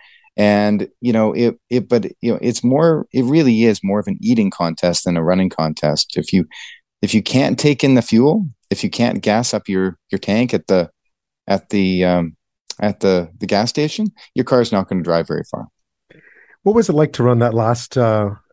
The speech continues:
Speaker 2: thirty-four K? I know that thirty-four K
Speaker 1: Mm.
Speaker 2: quite well 'cause it's from the ferry terminal here in Victoria to mile zero. What was it like? You, I, I knew, you knew at this point that you were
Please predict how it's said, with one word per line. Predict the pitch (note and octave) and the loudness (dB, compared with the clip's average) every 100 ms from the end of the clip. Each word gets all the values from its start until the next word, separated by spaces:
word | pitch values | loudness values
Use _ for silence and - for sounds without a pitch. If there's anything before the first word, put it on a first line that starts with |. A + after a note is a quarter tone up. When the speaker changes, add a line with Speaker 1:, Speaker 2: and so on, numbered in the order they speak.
| - - | -10 -2
Speaker 2:
thirty-four | A2+ A2+ - A2+ | 0 -2 0 0
K? | A2+ B2+ G#2+ | 2 0 0
I | G2 | 0
know | G#2 G#2+ | 0 0
that | G#2+ - | -2 0
thirty-four | A2+ G#2 A2+ G#2+ | 0 2 -2 -2
K | A#2 G#2+ | 0 0
Speaker 1:
Mm. | |
Speaker 2:
quite | - A2 A#2 | 0 -6 0
well | C3 E3 | 2 2
'cause | D#3+ | 0
it's | A#2 - | -8 -6
from | A#2 | -6
the | A2 | -2
ferry | A#2+ A#2 | 0 0
terminal | A2+ A2+ G#2 | 2 -2 -2
here | G2+ G#2+ | -2 -4
in | G2 | -4
Victoria | G2 - G#2+ G2+ | -8 -2 0 0
to | - | 0
mile | G#2+ A2 G2+ | 2 2 2
zero. | F#2+ G#2 A2 | 0 -2 0
What | A#2+ | 0
was | B2+ | -2
it | A2 | 0
like? | A#2 A#2 | 0 0
You, | B2 | -2
I, | C3 C3 | -2 0
I | B2+ | 2
knew, | B2+ D#3+ B2+ | 4 4 2
you | B2+ | 0
knew | C3 | 2
at | C#3 | 2
this | C3 - | 0 -6
point | - A#2 A2 | -2 -2 -2
that | A#2 | -4
you | G#2+ | -4
were | G#2 | -4